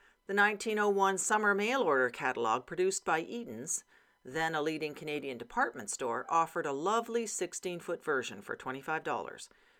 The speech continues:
thirty-two dollars if the owner wanted the special varnish finish. In the early nineteenth century, sixteen foot was generally the size of canoe that was used and paddled by two, with equipment stowed in the middle.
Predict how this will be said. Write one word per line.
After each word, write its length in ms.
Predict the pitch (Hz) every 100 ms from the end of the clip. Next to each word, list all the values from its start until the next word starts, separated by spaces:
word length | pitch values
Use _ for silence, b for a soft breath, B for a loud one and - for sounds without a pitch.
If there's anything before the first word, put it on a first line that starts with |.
| b _
thirty-two 480 | 147 135 123 302
dollars 440 | 277 107 76 76 -
if 100 | 127
the 160 | 135
owner 260 | 143 143 123
wanted 440 | 123 139 143 92
the 100 | -
special 640 | - - 143 - 87 71 - _ -
varnish 600 | 120 131 127 95 - - -
finish. 560 | - 185 143 - - - _ _ _ _ _ _ _ _ _ _ _ _ 214
In 60 |
the 100 | 247
early 240 | 269 302 277
nineteenth 400 | 240 240 254 233
century, 440 | 175 139 - 156
sixteen 600 | - 196 - - 202 202
foot 320 | - 160 135
was 160 | 165 151
generally 420 | 180 165 180 190
the 120 | 190
size 360 | 190 165 147 151
of 120 | 156
canoe 340 | - 170 131
that 100 | 139
was 220 | 160 165 143
used 380 | 135 131 131
and 120 | 170 165
paddled 380 | 170 151 165
by 140 | 170 175
two, 320 | - 170 110
with 180 | 127 139
equipment 540 | - 196 165 170 151
stowed 280 | - 135 127
in 80 | 143
the 60 |
middle. 300 | 165 196 -